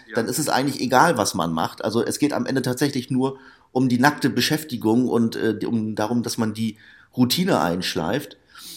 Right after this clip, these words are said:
Und das habe ich jetzt auch nicht als, als, äh,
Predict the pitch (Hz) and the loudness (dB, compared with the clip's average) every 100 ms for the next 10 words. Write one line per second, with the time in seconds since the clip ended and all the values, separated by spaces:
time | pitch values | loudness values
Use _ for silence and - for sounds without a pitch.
0 | - - 113 90 113 113 - 69 - _ | -20 -4 -4 0 0 0 -4 -6 -16 _
1 | - 120 123 139 - 123 127 104 - - | -6 -2 0 0 0 -2 -4 -4 -4 -6
2 | 98 - - - 101 | -6 -10 -8 -4 -4